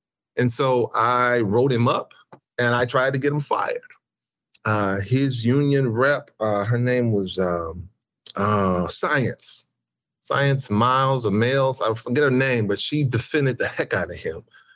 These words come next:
Uh, and we <laughs> had it, I mean, she and I had it out. I wish I could repeat <laughs> some of the stuff that was said in the meeting. But ultimately,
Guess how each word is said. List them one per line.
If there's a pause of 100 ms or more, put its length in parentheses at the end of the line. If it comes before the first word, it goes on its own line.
(340)
Uh,
and
we
<laughs>
had
it,
I
mean,
she
and
I
had
it
out.
I
wish
I
could (140)
repeat (200)
<laughs>
some
of
the
stuff
that
was
said
in
the
meeting. (640)
But
ultimately,